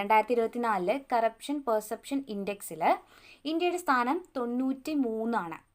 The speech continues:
നൂറ്റി എൺപത് രാജ്യങ്ങളാണ് ഉണ്ടായിരുന്നത്. ഇന്ത്യയുടെ സ്ഥാനം തൊണ്ണൂറ്റിമൂന്നാണ്. ഡെൻമാർക്ക്, ഫിൻലൻഡ്, ന്യൂസിലൻഡ്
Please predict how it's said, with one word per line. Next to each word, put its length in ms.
നൂറ്റി 300
എൺപത് 240
രാജ്യങ്ങളാണ് 520
ഉണ്ടായിരുന്നത്. 420
ഇന്ത്യയുടെ 320
സ്ഥാനം 240
തൊണ്ണൂറ്റിമൂന്നാണ്. 1200
ഡെൻമാർക്ക്, 680
ഫിൻലൻഡ്, 600
ന്യൂസിലൻഡ് 480